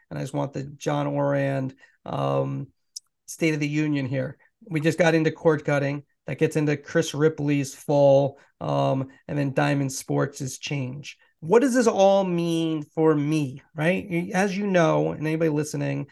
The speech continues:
um, this is all about me, okay? Uh, <laughs> what is it? No,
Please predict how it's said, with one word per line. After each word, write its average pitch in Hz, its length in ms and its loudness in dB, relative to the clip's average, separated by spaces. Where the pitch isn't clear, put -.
um, 73 480 -4
this 170 100 -4
is 170 80 0
all 196 100 6
about 190 180 2
me, 147 380 -2
okay? 151 400 -4
Uh, 165 500 2
<laughs> - 1300 -6
what 285 160 8
is 349 100 0
it? 320 100 2
No, 175 180 4